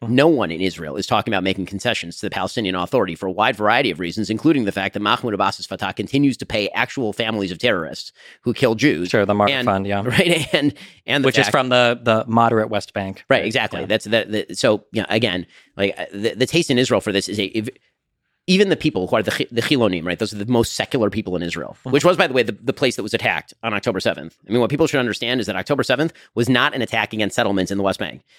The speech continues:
Speaker 2: It was an attack on peace villages that were essentially disarmed. And many of these people who were killed were peace activists who were literally trying to work with people in Gaza to get them jobs. I mean, it's just,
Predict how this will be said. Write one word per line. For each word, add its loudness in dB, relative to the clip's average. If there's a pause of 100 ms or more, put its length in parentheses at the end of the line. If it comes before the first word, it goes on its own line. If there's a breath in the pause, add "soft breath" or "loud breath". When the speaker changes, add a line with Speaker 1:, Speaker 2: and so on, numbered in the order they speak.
Speaker 2:
It -6
was 4
an 4
attack 0 (100)
on 0
peace -6
villages 0 (120)
that 0
were 0
essentially 0
disarmed. -2 (100)
And 2 (480 soft breath)
many 4
of 2
these -6
people -2
who -4
were -2
killed 2
were -2
peace -6
activists -4
who -6
were 2
literally 4
trying 0
to -8
work 2
with -6
people -4
in 2
Gaza 2
to -6
get -6
them -6
jobs. -4
I -4
mean, 0
it's -8
just, -14